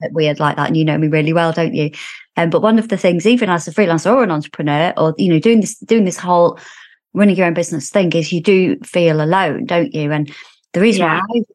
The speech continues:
Speaker 1: decided to do the program is because I'd moved to a new city and I'd had three years on and off of lockdown, didn't know anyone, and I also
Speaker 2: Yeah.
Speaker 1: felt like I needed support. And I think it, I think, like, the first thing is I f-,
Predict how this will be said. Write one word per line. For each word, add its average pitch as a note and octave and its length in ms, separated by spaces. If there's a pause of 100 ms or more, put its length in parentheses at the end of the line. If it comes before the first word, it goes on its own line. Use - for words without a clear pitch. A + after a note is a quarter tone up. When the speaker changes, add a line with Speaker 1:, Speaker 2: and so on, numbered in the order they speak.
(140)
Speaker 1:
decided E3 500
to - 80
do D#3+ 180
the D#3 200
program F#3 480
is D3+ 120
because E3 400
I'd C#3+ 140
moved F#3+ 220
to - 120
a - 20
new D#3+ 120
city D#3+ 340
and D3 120
I'd D3+ 120 (160)
had - 240 (320)
three G#3 260
years D3+ 420 (160)
on E3 120
and D#3+ 80
off D#3 160
of D3+ 80
lockdown, D#3 560 (260)
didn't G3 220
know F#3+ 180
anyone, E3+ 480 (340)
and F3+ 200
I E3+ 100
also A3+ 120
Speaker 2:
Yeah. G3+ 40 (260)
Speaker 1:
felt F3 140
like F3+ 160
I - 20
needed F#3+ 320
support. C#4 480
And A3 120
I - 20
think D#4 240
it, - 240
I - 60
think, F4 200
like, G3 200
the E3 60
first B3 340
thing D#3+ 220
is C#3+ 200 (720)
I G3+ 160
f-, - 260